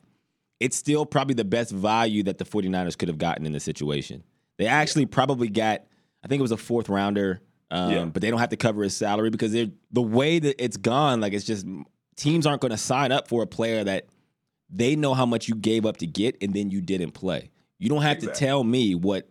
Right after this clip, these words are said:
Speaker 1: what it is, right? Like, if I meet your parents and I don't know you and I say, "Oh, man, what is your son like?" And they say, "Mm, he's, you know," I don't gotta meet you to be like, "Oh, that dude's an asshole."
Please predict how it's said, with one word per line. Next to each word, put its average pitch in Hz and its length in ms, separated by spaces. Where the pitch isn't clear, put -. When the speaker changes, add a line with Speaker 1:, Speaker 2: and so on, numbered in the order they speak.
Speaker 1:
what 104 240
it 98 140
is, 85 260
right? 101 220
Like, 101 140
if 95 120
I 139 140
meet 143 320
your 117 100
parents 101 580
and 101 260
I 98 80
don't 110 240
know 113 140
you 80 320
and 101 80
I 101 80
say, 107 200
"Oh, 120 140
man, 110 160
what 131 140
is 120 100
your 107 80
son 117 260
like?" 73 320
And 101 160
they 101 140
say, 92 500
"Mm, 131 280
he's, 151 260
you 135 100
know," 92 220
I 156 160
don't 196 120
gotta 160 220
meet 160 280
you 135 80
to 120 60
be 120 120
like, 113 140
"Oh, 113 100
that 127 160
dude's 107 160
an 101 80
asshole." 82 480